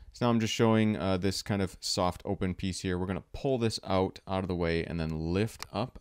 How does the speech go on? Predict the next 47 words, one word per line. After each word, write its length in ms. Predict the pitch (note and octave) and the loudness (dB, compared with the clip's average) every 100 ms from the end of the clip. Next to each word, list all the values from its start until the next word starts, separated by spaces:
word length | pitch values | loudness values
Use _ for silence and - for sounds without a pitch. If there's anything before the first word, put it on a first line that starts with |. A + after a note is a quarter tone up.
| - | -10
on 420 | F2+ F2 F2 F2+ - - - | -6 -4 -2 -4 -8 -20 -12
our 140 | - F2 | -6 -2
glove 240 | G2+ G#2+ | 0 0
box 280 | A#2+ A#2 - | 0 -2 -4
a 40 | |
little 220 | G#2 G#2 G#2 | -4 -2 -2
bit 300 | A2+ - - - _ _ | -4 -4 -14 -20 _ _
and, 420 | F2 F2 E2 D#2 D#2 | -6 -4 -4 -6 -6
um, 260 | D#2+ D2+ | -6 -6
you 80 | F2 | -8
know, 160 | D#2+ D#2 | -8 -10
pull 160 | - G#2 | -10 -8
this 160 | G#2+ | -6
off 180 | G#2 G2 | -6 -6
to 100 | - | -6
the 60 | F2+ | -6
side. 540 | - G2+ F#2 G#2 A2+ - - _ - | -2 0 2 0 -2 -10 -20 _ -4
And 100 | F2+ | -2
then 120 | F2+ | 0
we're 80 | F#2 | 0
gonna 160 | F2+ | 0
reconnect 580 | F#2 G#2 - G2+ G2+ - | 0 -2 -2 -2 -2 -6
this 360 | F#2 F#2 F#2+ - - | -4 -4 -4 -10 -8
piece. 340 | G2+ B2 - | -6 -6 -8
We're 140 | F#2+ | -8
just 180 | F2 F2 | -6 -8
gonna 220 | F2 E2 | -8 -8
slide 560 | - - - E2+ F2 F2+ | -8 -8 -8 -6 -4 -2
it 180 | F2+ - - | -4 -6 -6
in. 380 | F#2+ F2+ F#2+ A2+ - _ _ - | -4 -2 -2 -6 -12 _ _ -8
Uh, 200 | F2+ D#2+ | -4 -2
this 140 | D#2+ F#2 | -4 -4
is 60 | |
a 40 | G#2+ | 0
little 160 | G#2+ | 0
bit 100 | G#2 | 0
hard 200 | G2+ G#2+ | 0 0
to 60 | G2 | -2
show 240 | - G#2 | -2 0
here 200 | G#2 G2+ | 0 -2
'cause 200 | - F#2+ | -2 -4
I'm 180 | F2 F2 | -4 -4
kinda 240 | F2 F2 | -4 -4
using 480 | F2 E2+ F2+ F2 F2 | -4 -4 -4 -4 -8
two 160 | - G2+ | -6 -4
hands 360 | F#2 F2+ F2+ | -2 -4 -6
to, 100 | - | -8